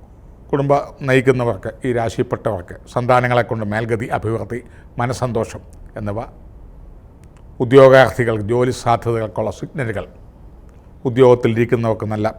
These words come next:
പെരുമാറ്റം, അതുപോലെ തന്നെ പ്രവൃത്തി ഗുണം, ഈശ്വരാനുഗ്രഹം, യാത്രയ്ക്ക് മോഹിക്കുന്നവർക്കും വിദേശയാത്രയ്ക്ക് ശ്രമിക്കുന്നവർക്കും അനുകൂലമായ ദിവസങ്ങളായിരിക്കും.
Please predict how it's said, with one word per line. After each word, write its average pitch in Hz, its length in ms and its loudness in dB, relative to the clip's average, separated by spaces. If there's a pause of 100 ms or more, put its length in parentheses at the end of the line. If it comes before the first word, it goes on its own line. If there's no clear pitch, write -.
പെരുമാറ്റം, 123 440 -2 (1500)
അതുപോലെ 147 380 6
തന്നെ 127 120 0
പ്രവൃത്തി 147 420 4
ഗുണം, 135 380 0 (680)
ഈശ്വരാനുഗ്രഹം, 120 880 2 (1600)
യാത്രയ്ക്ക് 139 520 4 (120)
മോഹിക്കുന്നവർക്കും 127 800 0
വിദേശയാത്രയ്ക്ക് 127 680 0
ശ്രമിക്കുന്നവർക്കും 117 720 -4
അനുകൂലമായ 117 640 0 (420)
ദിവസങ്ങളായിരിക്കും. 120 840 2